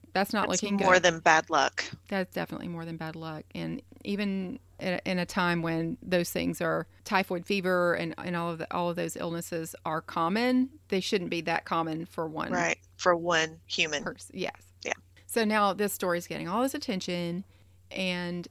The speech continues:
Speaker 1: so the newspapers are talking about it. People, of course, the rumor mill, everyone's talking about it around town.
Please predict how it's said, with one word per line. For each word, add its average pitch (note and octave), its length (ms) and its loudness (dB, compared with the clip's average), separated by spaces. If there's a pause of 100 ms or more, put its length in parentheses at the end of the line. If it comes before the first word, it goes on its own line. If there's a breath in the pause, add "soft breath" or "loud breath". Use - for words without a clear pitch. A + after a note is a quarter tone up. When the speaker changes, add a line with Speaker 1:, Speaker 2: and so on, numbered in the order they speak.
Speaker 1:
so F3 180 -2
the D#3+ 100 -4
newspapers A#3 540 2
are A3+ 60 -2
talking G#3 240 2
about F#3 200 2
it. - 200 0
People, G3+ 360 0
of E3+ 120 -2
course, F3+ 260 0
the E3+ 100 -6
rumor F3 240 -2
mill, E3+ 460 -2
everyone's E3 460 -4
talking E3+ 280 -2
about E3 240 -2
it D#3 80 -4
around D#3 320 -6
town. E3+ 640 -4